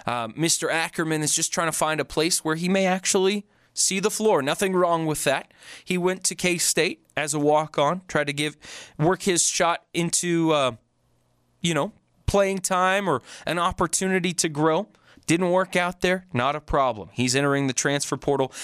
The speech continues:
This is the good side of the transfer portal there. But, uh, again, Peyton Ackerman, freshman walk-on for K-State, he is entering the transfer portal as of last night.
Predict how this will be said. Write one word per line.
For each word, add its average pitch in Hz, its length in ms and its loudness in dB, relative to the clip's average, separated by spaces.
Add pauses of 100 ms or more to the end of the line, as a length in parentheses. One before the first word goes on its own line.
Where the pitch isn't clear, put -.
(100)
This 170 220 0
is 165 140 -4
the 151 100 -2
good 151 280 0
side 147 520 0
of 131 400 0 (520)
the 131 260 0
transfer 131 440 -2
portal 117 300 0
there. 107 240 0
But, 104 320 -2
uh, 101 120 -2 (280)
again, 110 260 -4
Peyton 156 320 -2
Ackerman, 123 500 -2
freshman 139 540 -2
walk-on 127 460 0
for - 160 -6
K-State, 185 600 -2 (360)
he 185 220 -2
is 160 140 -4
entering 151 460 0
the 135 60 -2
transfer 135 460 -2
portal 123 380 0
as 110 340 0
of 107 460 -2
last 98 480 -2
night. 110 300 -4